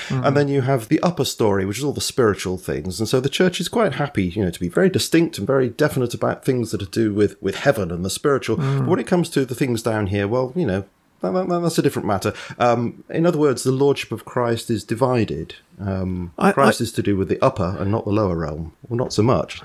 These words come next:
Speaker 2: It's not so unified
Speaker 1: Mm.
Speaker 2: as it should be.
Speaker 1: I thi-, I think it's a bit more complicated than that,
Speaker 2: Mm.
Speaker 1: because a lot of churches that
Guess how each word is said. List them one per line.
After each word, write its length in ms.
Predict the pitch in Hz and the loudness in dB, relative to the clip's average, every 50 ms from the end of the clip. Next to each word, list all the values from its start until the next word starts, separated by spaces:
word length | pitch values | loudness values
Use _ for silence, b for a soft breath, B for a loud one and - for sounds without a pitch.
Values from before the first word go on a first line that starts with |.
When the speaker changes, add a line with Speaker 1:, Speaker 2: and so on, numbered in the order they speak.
| - - | -10 -6
Speaker 2:
It's 180 | 104 101 - | -6 -4 0
not 300 | 120 135 123 - - _ | 2 0 0 0 -4 _
so 200 | - - - 139 | -6 2 4 6
unified 500 | 117 95 101 127 110 98 - - 87 92 | 6 6 6 6 6 4 4 4 2 2
Speaker 1:
Mm. 40 | 87 | 0
Speaker 2:
as 100 | 92 - | 0 -2
it 100 | - - | -4 -6
should 160 | - - 92 | -6 -8 -6
be. 220 | - - 87 - - - - - - | -4 -4 -4 -4 -6 -10 -18 -14 -4
Speaker 1:
I 100 | - 185 | -2 -2
thi-, 160 | - - - - | 0 0 -2 0
I 80 | - 196 | 0 0
think 160 | - 294 302 | 0 2 0
it's 140 | 277 - 214 | 2 2 2
a 20 | |
bit 160 | 190 226 - | 2 0 0
more 140 | 220 208 190 | 2 0 0
complicated 720 | - - 214 202 170 156 139 - 143 135 127 - 131 120 | 2 2 0 2 2 0 0 2 0 0 2 2 0 0
than 160 | 127 120 120 | 0 -4 -4
that, 200 | 123 123 - - - _ - | -4 -4 -6 -6 -10 _ -2
Speaker 2:
Mm. 220 | 120 110 92 80 73 - _ | 0 0 0 0 -4 0 _
Speaker 1:
because 320 | 180 175 - 202 185 175 | 0 2 2 0 2 2
a 80 | 185 180 | 2 2
lot 200 | 190 214 233 254 | 2 2 2 2
of 200 | 262 214 - - - _ | 0 -2 -4 -8 -14 _
churches 640 | - - 196 185 175 - - - - 165 147 139 - | -4 0 2 2 2 0 0 0 2 2 2 2 0
that 200 | - 160 160 | 0 0 0